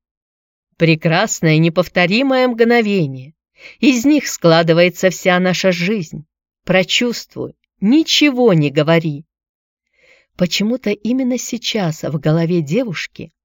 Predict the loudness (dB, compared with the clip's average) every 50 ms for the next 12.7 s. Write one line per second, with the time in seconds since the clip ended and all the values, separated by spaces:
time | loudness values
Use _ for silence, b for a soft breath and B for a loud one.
0 | _ _ -10 -4 -2 0 0 0 0 0 0 0 0 -2 -4 -6 -6 -6 -6 -4
1 | -2 -2 -2 -2 -2 -4 -6 -6 _ -8 -6 -6 -6 -6 -4 -4 -4 -4 -2 -2
2 | -4 -2 -4 -4 -4 -4 -4 -4 -6 -8 -8 -8 -8 -8 -8 -10 -14 -14 -16 -16
3 | _ -18 -18 -20 -20 _ _ _ _ _ _ _ _ _ b b b b b b
4 | b b b -2 0 0 0 -2 0 0 0 0 0 0 -2 -2 0 -2 -4 -4
5 | -4 -6 -6 -4 -2 -2 -2 -2 -2 -2 -2 -4 -4 -6 -8 _ _ -14 -14 -8
6 | -4 -4 -4 -2 -2 -2 -2 0 0 0 0 0 0 -2 -4 -6 -6 -4 -2 -2
7 | -4 -2 -4 -2 0 0 0 0 0 0 0 -2 -2 -6 -8 -12 -16 -18 -18 -18
8 | _ _ _ _ _ b b b b b b b b 0 0 0 0 -2 -4 -4
9 | -2 -2 0 0 0 0 0 0 0 0 -2 -4 -8 -10 -6 -2 -2 0 0 -2
10 | -2 -2 -4 -4 -6 _ _ _ _ _ _ _ -4 -4 -2 -2 -2 -2 -2 -4
11 | -4 -6 -6 -8 -6 -2 -2 -2 0 0 0 0 0 0 0 0 0 0 0 -2
12 | -2 -4 -6 -6 -6 -8 -10 -12 -12 -12 -14 -16 -18 -18